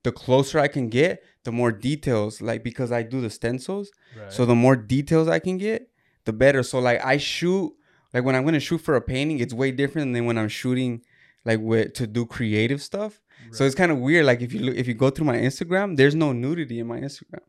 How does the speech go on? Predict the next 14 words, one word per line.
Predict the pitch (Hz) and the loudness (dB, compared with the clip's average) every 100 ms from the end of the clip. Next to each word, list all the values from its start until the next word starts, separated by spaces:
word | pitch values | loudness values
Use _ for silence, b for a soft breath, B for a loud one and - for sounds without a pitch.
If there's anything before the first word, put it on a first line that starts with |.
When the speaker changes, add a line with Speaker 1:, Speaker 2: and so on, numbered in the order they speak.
| _ _ _ _ - | _ _ _ _ -6
Speaker 1:
'Cause | 123 | 2
I | 131 | 4
don't, | 147 | 4
I | 147 | 4
Speaker 2:
Right, | 147 | 4
Speaker 1:
never | 160 160 | 4 4
Speaker 2:
right, | 139 | 4
Speaker 1:
post | 147 165 123 | 2 2 2
Speaker 2:
right. | 139 | 0
Speaker 1:
any | 123 | 2
of | 113 | 2
that | 120 - | 0 -4
stuff. | - 143 - b b b - | -4 -4 -6 b b b 0
I, | 117 | 0